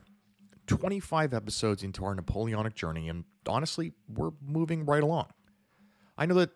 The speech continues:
sometimes it can be a slog getting through some of the smaller and finite details of Napoleon's life as well as his reign, but without them, we don't get the context we need to lead up to the major events that truly define his legend.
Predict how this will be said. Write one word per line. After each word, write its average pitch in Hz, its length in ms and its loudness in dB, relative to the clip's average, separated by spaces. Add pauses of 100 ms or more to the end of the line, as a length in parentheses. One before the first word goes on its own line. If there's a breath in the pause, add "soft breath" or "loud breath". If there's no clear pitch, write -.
sometimes 147 500 2
it 139 60 0
can 135 120 -2
be 123 100 0
a 123 40 2
slog 117 360 0
getting 110 200 0
through 107 300 -2
some 104 180 -4
of 104 60 -2
the 98 60 -2
smaller 98 440 0
and 85 160 -6
finite 95 360 -4
details 90 420 -6
of 87 60 -6
Napoleon's 80 440 -6
life 78 300 -8
as 78 340 -10
well 78 160 -2
as 78 120 -6
his 78 140 -10
reign, 90 340 -2
but 90 180 -6 (440 loud breath)
without 139 380 0
them, 143 240 0 (220)
we 120 240 -4
don't 151 340 -2
get 175 140 -4
the 143 80 -2
context 139 580 -4
we 104 160 -4
need 101 240 -2
to 90 180 -2
lead 104 220 -4
up 113 140 -2
to - 100 -10
the 90 80 -4
major 127 340 0
events 73 380 -10 (160)
that 98 160 -2
truly 98 360 0
define 76 320 -6
his 71 120 -14
legend. 82 340 -4